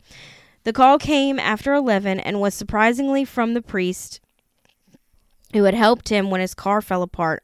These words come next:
on the Van Wyck Expressway. Both clerics recalled the harrowing events of that evening, and Father Mancuso asked the other priest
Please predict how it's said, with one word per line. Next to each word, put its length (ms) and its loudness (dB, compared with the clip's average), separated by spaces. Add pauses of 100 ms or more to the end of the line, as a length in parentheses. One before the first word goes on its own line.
on 120 -8
the 80 -6
Van 320 -4
Wyck 160 -4
Expressway. 760 -8 (920)
Both 260 6
clerics 480 0
recalled 480 -2
the 80 -4
harrowing 460 -2
events 400 -4
of 160 -8
that 200 -4
evening, 480 -6
and 140 -10
Father 260 -2
Mancuso 640 -2 (440)
asked 300 -2
the 140 -2
other 180 0
priest 480 -4